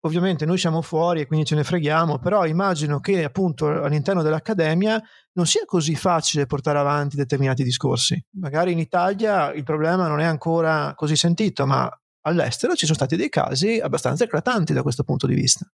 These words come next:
Però, vedi, il problema qui non è tanto la fazione che vuole la Shoah, perché secondo me loro stanno semplicemente utilizzando degli strumenti che hanno a disposizione effettivamente.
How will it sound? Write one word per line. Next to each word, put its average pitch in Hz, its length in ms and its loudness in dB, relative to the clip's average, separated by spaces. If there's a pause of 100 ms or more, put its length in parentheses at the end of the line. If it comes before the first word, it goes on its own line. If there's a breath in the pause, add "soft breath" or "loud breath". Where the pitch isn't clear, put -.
Però, 262 400 0
vedi, 208 300 0
il 226 80 -2
problema 220 400 0
qui 156 380 0
non 220 160 0
è 370 180 -2
tanto 175 920 0
la 170 180 0
fazione 175 680 -2
che - 120 -6
vuole 143 260 2
la 127 140 -2
Shoah, 127 420 -4
perché - 400 -2
secondo 269 400 0
me 233 160 0
loro 220 220 2
stanno 170 320 -2
semplicemente 170 560 0
utilizzando 196 1000 0
degli 202 380 0
strumenti 233 880 0
che 262 200 -4
hanno 247 240 0
a 240 60 -2
disposizione 208 580 0
effettivamente. 131 720 -2